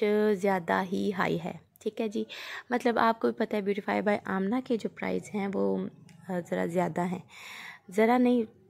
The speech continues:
काफ़ी ज़्यादा हैं। तो लेकिन अगर आप ये पैलेट ले लेते हो तो इतनी जल्दी ये ख़त्म होने वाली तो है नहीं, तो बेहतर है कि आप एक अच्छी चीज़ लें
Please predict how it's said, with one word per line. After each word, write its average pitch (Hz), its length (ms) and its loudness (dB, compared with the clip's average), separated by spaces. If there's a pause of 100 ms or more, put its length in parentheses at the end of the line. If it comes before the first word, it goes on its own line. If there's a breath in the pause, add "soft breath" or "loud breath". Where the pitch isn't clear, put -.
(120)
काफ़ी 226 340 4
ज़्यादा 196 320 0
हैं। 175 260 -8 (540 loud breath)
तो 196 300 2
लेकिन 220 640 2
अगर - 280 -2
आप 214 200 0
ये 214 40 4
पैलेट 208 360 -2
ले 214 120 2
लेते 214 260 -2
हो 208 220 0
तो 196 340 0 (960)
इतनी 226 240 0
जल्दी 208 280 2
ये 208 300 2 (220)
ख़त्म 208 260 0
होने 196 280 0
वाली 202 180 0
तो 214 120 0
है 185 220 0
नहीं, 190 180 -2 (500 loud breath)
तो 214 360 2 (280)
बेहतर 208 340 2
है 214 160 0
कि 220 140 -2
आप 196 320 -4
एक 202 200 -6
अच्छी 240 260 -2
चीज़ 247 300 -2
लें 220 180 2